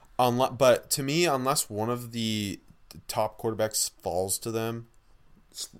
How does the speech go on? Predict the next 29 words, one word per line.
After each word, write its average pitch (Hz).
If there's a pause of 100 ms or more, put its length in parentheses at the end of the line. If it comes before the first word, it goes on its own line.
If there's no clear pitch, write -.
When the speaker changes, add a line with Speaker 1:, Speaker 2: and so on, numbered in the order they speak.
Speaker 2:
slip -
a -
Speaker 1:
uh, 92
Speaker 2:
bit, 110
Speaker 1:
yeah, 101
Speaker 2:
yeah. -
Speaker 1:
like, 95
I 98
would, 98
I 98
would 101
feel 110
more 104
comfortable 98
just 92
roll 98
out 95
the 101
Foles. 98
Mi-, 95
I 98
know 101
it's 110
throwing 101
away 95
a 95
season 101
in 101
theory, 110